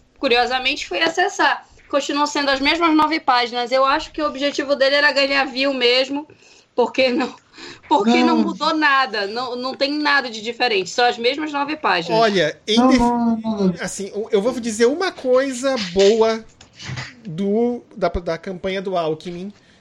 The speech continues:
Speaker 3: Ele, pelo menos, liberou um programa de governo antes do primeiro turno da eleição. Ao contrário do último candidato que só liberou o programa de governo três dias ou quatro. Foi isso, né?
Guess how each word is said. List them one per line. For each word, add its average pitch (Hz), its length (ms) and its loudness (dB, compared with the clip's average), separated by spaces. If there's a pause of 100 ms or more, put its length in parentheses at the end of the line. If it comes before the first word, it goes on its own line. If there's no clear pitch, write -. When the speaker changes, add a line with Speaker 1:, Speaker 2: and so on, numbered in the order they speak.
(340)
Speaker 3:
Ele, 196 200 -2
pelo 320 440 0
menos, 262 600 0
liberou 226 800 2
um 277 100 -6
programa 208 480 -2
de 208 80 -4
governo 190 720 -2 (380)
antes 277 640 2
do 233 120 -4
primeiro 226 420 2
turno 233 240 -2
da 220 60 4
eleição. 220 440 -2 (500)
Ao 165 180 -2
contrário 202 540 0
do 185 140 2
último 247 360 -2
candidato 208 680 0
que 247 120 -8
só 226 140 -4
liberou 202 360 -2
o - 20 -6
programa 202 320 -4
de 202 100 -8
governo 202 480 -2
três 262 340 0
dias 269 380 -4
ou 190 140 -4
quatro. 190 440 -6 (360)
Foi 220 180 -4
isso, 285 300 -2
né? 190 200 -2